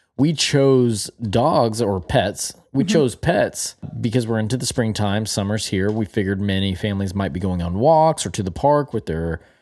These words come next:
Speaker 1: with their pets, and it's a great time to get your dogs ready, your cats ready. I don't know if you take cats on a walk.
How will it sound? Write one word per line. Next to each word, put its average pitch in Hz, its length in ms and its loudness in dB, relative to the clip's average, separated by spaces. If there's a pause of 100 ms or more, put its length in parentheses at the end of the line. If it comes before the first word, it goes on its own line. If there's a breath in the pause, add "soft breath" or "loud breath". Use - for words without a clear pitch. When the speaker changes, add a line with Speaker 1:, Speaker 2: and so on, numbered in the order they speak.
(280 soft breath)
Speaker 1:
with - 80 -4
their 92 140 0
pets, 147 400 2
and 104 80 0
it's 95 160 -4
a 95 40 -6
great 101 440 -2
time 104 340 -2
to 92 240 0
get 87 240 -4
your 87 80 -8
dogs 127 420 2
ready, 135 280 2
your 104 140 -2
cats 127 420 0
ready. 131 340 2
I 110 60 -2
don't 101 100 -2
know 98 120 -2
if 87 100 -6
you 90 80 -6
take 85 180 -6
cats 82 260 -8
on 87 80 -6
a 78 60 -6
walk. 80 380 -6